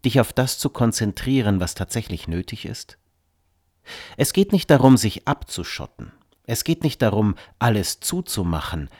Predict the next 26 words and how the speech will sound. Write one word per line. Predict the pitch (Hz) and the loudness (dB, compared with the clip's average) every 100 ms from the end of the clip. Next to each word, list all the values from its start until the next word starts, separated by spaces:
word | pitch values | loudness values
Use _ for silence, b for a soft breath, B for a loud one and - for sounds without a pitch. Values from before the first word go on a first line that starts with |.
| b | b
eine | 120 107 87 | 0 2 2
Mauer, | 95 110 113 98 | 2 4 4 2
die | 101 92 | 0 -4
Grenzen | 95 107 131 - 78 | 0 0 0 -2 -6
setzt, | 71 73 - - - _ | -8 -10 -12 -16 -18 _
sondern | 110 120 135 143 | 0 4 6 6
es | 123 - | 4 2
geht | 127 123 | -2 0
um | 107 | -2
die | 95 | -2
Möglichkeit, | 82 101 - 113 - 110 104 - b b b _ | -2 -2 -2 -8 -4 -4 -4 -6 b b b _
dicht | 156 - - - | -2 -2 -12 -8
zu | - | -4
machen, | 98 85 - 120 110 b b b _ _ | -2 -4 -4 -4 -4 b b b _ _
wo | - 117 | -4 -2
Sachen | - 123 160 | 0 0 2
auf | 143 - - | 2 2 -4
einen | 98 92 - | -2 -2 -4
einprasseln, | 101 104 - 90 - 95 90 | -4 -4 -6 -6 -4 -4 -4
die | 104 - | -6 -4
einfach | 98 - 90 - | -6 -6 -8 -8
nicht | 113 - | -10 -10
gut | 82 76 | -14 -12
sind. | - - - - _ _ _ | -14 -14 -20 -20 _ _ _
Oder | - 101 95 | -4 -2 -4
anders, | 98 107 120 113 | -4 0 0 0